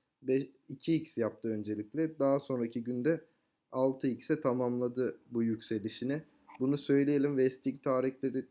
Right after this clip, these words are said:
tarihleri çok önemli. Bir de projenin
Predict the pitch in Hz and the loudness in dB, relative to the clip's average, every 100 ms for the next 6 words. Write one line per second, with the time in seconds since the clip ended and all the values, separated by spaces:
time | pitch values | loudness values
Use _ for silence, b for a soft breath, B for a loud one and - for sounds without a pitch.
0 | - 120 120 120 127 135 - 127 127 110 | -2 2 2 0 -2 -2 -2 0 2 0
1 | 110 123 120 131 123 131 139 _ _ _ | 0 -4 -2 -2 2 0 0 _ _ _
2 | _ _ _ _ _ - 123 123 131 131 | _ _ _ _ _ -2 0 2 2 2
3 | 139 - | 2 -2